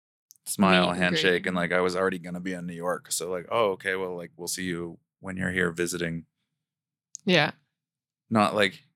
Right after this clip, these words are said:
Speaker 1: "You got the job, move here." <laughs>
Speaker 2: Yeah, yeah.
Speaker 1: But I got overzealous and just assumed it would work out the way that I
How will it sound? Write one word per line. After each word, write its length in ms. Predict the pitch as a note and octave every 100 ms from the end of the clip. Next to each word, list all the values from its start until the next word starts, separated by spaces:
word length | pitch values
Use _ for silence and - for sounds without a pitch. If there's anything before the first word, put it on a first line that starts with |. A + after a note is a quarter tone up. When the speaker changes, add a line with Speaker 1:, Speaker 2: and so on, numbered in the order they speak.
| _
Speaker 1:
"You 100 | G#2+
got 180 | G#2+ B2+
the 60 | G#2+
job, 440 | G#2+ G#2 C3 D3 -
move 300 | A2+ A#2 C3+
here." 220 | F3 F#3
<laughs> 380 | - - - -
Speaker 2:
Yeah, 240 | G#3+ G3+ F3
yeah. 360 | F3 E3+ F3+ F3+ _ _ _ _ - - - - - - _ _ _ _ -
Speaker 1:
But 100 | B2+
I 80 | B2
got 140 | A#2+
overzealous 760 | A#2 A2+ G#2+ G2 G2 F#2+ - - _ _ _ _ -
and 240 | G2+ G2+
just 360 | G2 F#2 F#2 -
assumed 560 | G2 - F#2+ F#2 F2 - -
it 80 | -
would 160 | E2+ F#2
work 220 | F2+ E2+
out 220 | E2+ E2
the 80 | F#2
way 180 | F2+ F2
that 120 | F2
I 280 | E2+ E2+ E2